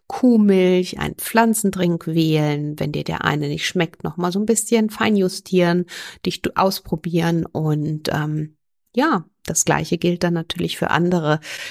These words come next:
Bereiche, in denen du mehr das Gefühl hast, du isst mehr Tierisches.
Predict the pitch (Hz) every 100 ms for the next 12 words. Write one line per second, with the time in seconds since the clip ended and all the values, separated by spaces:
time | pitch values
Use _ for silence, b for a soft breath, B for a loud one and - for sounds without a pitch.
0 | B _ 170 170 147 156 180 - - 160
1 | 156 147 160 160 160 165 170 160 165 156
2 | 156 156 160 160 - 170 - - 185 170
3 | 165 - - 156 - 165 151 - - 156
4 | 147 - 156